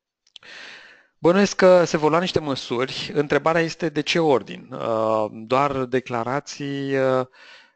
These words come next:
uh, de, de clarificare și de reafirmare a unei poziții, uh, puternice, nu știu dacă vor fi de ajuns, însă, uh, este posibil ca, uh,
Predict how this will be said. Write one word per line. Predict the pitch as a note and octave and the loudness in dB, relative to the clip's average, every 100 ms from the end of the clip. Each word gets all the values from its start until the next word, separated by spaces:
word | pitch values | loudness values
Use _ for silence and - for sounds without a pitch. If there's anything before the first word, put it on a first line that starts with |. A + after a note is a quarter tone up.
| _ | _
uh, | - A#2 A2+ A2 A2 G#2 A2 - _ _ _ _ _ _ _ _ _ _ _ _ _ _ _ _ _ _ _ A#2 A2+ A2+ | -4 0 2 4 2 0 -6 -18 _ _ _ _ _ _ _ _ _ _ _ _ _ _ _ _ _ _ _ -18 -16 -14
de, | A2+ A2+ A#2+ A2+ A2 G#2 | -8 -2 0 0 -4 -6
de | G#2 A#2 | -6 -6
clarificare | A2 - A#2+ A#2 - - B2+ B2+ | -6 -4 -2 -2 -6 -2 0 0
și | A#2 A2 | -4 -6
de | G#2 A2 G#2+ G#2 G2+ A2 A2+ A2+ | -2 -2 -2 -4 -6 -10 -6 -2
reafirmare | A#2+ - A#2+ B2+ | -2 -2 -2 0
a | |
unei | A#2+ A2+ | 0 -2
poziții, | A#2+ A#2 - A#2+ A2+ G#2 - - - - _ | -6 -8 -8 -6 -6 -8 -16 -20 -20 -20 _
uh, | - - | -6 -4
puternice, | C3 C#3 C#3 D3 | -2 0 0 -2
nu | C3+ C#3 | -2 -4
știu | - | 0
dacă | C3 B2 | 0 0
vor | A2+ A2 | -2 -4
fi | - | -4
de | A#2 | 0
ajuns, | A#2 G#2+ A2+ D#3+ F3 | 2 2 -4 -6 -4
însă, | D3 D3+ E3+ E3 F3+ - - - _ | -4 0 2 2 0 -8 -20 -20 _
uh, | - C3 C3 C3 B2+ - | -4 0 4 4 2 -4
este | C#3 C3 D#3 | -8 -4 -2
posibil | C#3+ A#2+ - A#2+ B2+ D#3+ | -2 -2 -4 -6 -4 -4
ca, | - C#3 B2+ B2+ B2 A#2 _ | -2 0 2 2 -2 -6 _
uh, | - B2 A2+ G#2+ G#2 G#2 | -14 -10 -8 -6 -8 -10